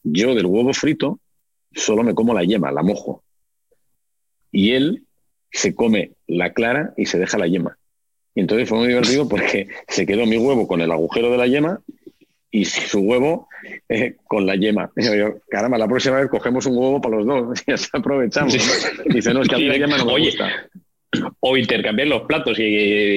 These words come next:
Speaker 2: y os acabéis, eh,
Speaker 1: Claro,
Speaker 2: que,
Speaker 1: claro, claro.
Speaker 2: el plato de, del, del otro. Eh, antes de ir con la última pa-, tanda de preguntas, que lo estoy viendo, lo estoy viendo ahí detrás de ti y, y me resisto a preguntarte, lo de la guitarra eléctrica.
Speaker 1: Ah, sí, bueno, esa es otra de, de mis locuras también.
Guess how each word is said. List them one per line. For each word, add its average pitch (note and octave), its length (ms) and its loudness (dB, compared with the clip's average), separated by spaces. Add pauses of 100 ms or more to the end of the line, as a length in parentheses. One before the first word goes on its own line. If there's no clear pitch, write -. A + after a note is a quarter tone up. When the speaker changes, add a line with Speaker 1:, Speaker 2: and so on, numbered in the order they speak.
Speaker 2:
y G#2+ 40 2
os G#2+ 140 0
acabéis, A#2+ 380 0
eh, A2+ 500 0
Speaker 1:
Claro, G2+ 280 2
Speaker 2:
que, G2+ 220 0
Speaker 1:
claro, E2+ 220 -2
claro. E2 240 -4
Speaker 2:
el G2+ 180 -4
plato A2 280 0
de, G2+ 200 2
del, F#2+ 340 -2
del G2+ 240 0
otro. G2 280 -2 (240)
Eh, G#2+ 240 -2
antes C#3 300 0
de D#3 100 2
ir C#3+ 60 0
con C#3+ 100 0
la C#3 80 2
última C3+ 240 0
pa-, B2 260 -2 (240)
tanda B2+ 220 0
de A#2+ 80 0
preguntas, A2 340 -2
que C#3 200 -2
lo A2+ 100 0
estoy C3 240 0
viendo, C3 540 2
lo G2+ 80 0
estoy B2 180 0
viendo B2 240 2
ahí B2 100 2
detrás A#2 400 0
de A#2 120 0
ti B2 280 2
y, G2+ 340 -2
y - 40 -4
me E2 120 -4
resisto - 300 -4
a G#2 40 -4
preguntarte, F#2 520 -4
lo G2 140 -2
de G2 80 0
la E2 100 -2
guitarra F#2 420 -2
eléctrica. C#3 600 -2 (640)
Speaker 1:
Ah, A#2+ 120 0
sí, A#2 360 0
bueno, F#2 240 2
esa E2+ 180 0
es G2+ 80 -4
otra G#2+ 200 0
de, F#2 420 0
de F2+ 160 0
mis F2+ 240 0
locuras F2+ 360 0
también. F2 300 -2